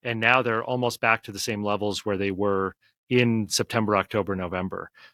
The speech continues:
um, across China. And that would both be in Hong Kong listings as well as companies listed in, um,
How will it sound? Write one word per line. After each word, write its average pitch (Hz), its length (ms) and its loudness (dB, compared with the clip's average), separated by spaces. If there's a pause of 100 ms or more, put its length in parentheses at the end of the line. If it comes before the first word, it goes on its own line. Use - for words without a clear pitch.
um, 104 460 2
across 107 340 -2
China. 92 380 -4
And 113 160 -2
that 123 120 4
would 120 120 -4
both 117 260 -2
be 110 320 -4
in 110 260 -4
Hong 127 300 2
Kong 127 220 -2
listings 113 600 -4 (300)
as 101 140 -2
well 113 200 6
as 107 100 2
companies 104 440 -2
listed 101 540 -2
in, 101 400 -2
um, 90 400 -2